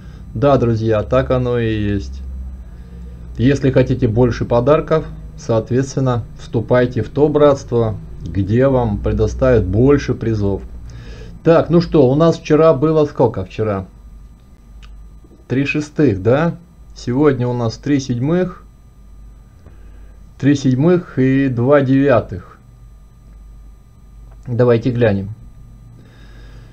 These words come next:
Ну, пока идут такие легенькие города. Но я не сказал бы, что они легкие.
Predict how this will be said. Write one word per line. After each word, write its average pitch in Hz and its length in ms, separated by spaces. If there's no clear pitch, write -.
Ну, 185 120
пока 180 440
идут 156 480
такие 131 400
легенькие 135 600
города. 98 640
Но 123 80
я 151 80
не 160 80
сказал 165 300
бы, 143 120
что 143 140
они 143 220
легкие. 117 580